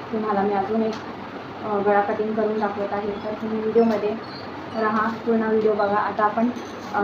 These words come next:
तिसरा गळा कटिंग करणार आहोत. तर इथे बघू शकता तुम्ही, जितकी पण लांबी आपल्याला गळा रुंदी लांबी घ्यायची असते, तितकी आपण घेऊ शकता. आता इथे आपल्याला गळ्याची लांबी जितकी पण तुम्हाला आवडत असेल, तितकी घ्यायची आहे आणि आपल्याला असं चौकोन बॉक्स तयार करायचा आहे.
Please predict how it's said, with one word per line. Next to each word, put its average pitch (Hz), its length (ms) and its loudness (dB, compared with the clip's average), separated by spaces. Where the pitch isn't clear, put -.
तिसरा 240 260 4
गळा 226 220 6
कटिंग 220 240 0
करणार 208 320 0
आहोत. 214 280 -2
तर 208 80 -2
इथे 214 200 -2
बघू 208 200 -2
शकता 220 300 -6
तुम्ही, 202 260 -2
जितकी 220 300 -2
पण 226 120 0
लांबी 214 260 2
आपल्याला 202 360 0
गळा 208 180 4
रुंदी 208 280 2
लांबी 208 200 2
घ्यायची 208 300 0
असते, - 260 -4
तितकी 240 240 0
आपण 220 340 0
घेऊ 214 120 2
शकता. 220 340 -6
आता 190 240 -2
इथे 208 200 -2
आपल्याला 202 420 -2
गळ्याची 226 320 2
लांबी 220 200 2
जितकी 226 280 -4
पण 233 180 0
तुम्हाला 220 260 2
आवडत 202 280 2
असेल, 202 260 -4
तितकी 208 220 -4
घ्यायची 208 340 -2
आहे 208 200 -2
आणि 196 180 -2
आपल्याला 196 320 -2
असं 196 280 -4
चौकोन 214 380 0
बॉक्स 208 280 -4
तयार 190 180 0
करायचा 190 440 -4
आहे. 202 440 -6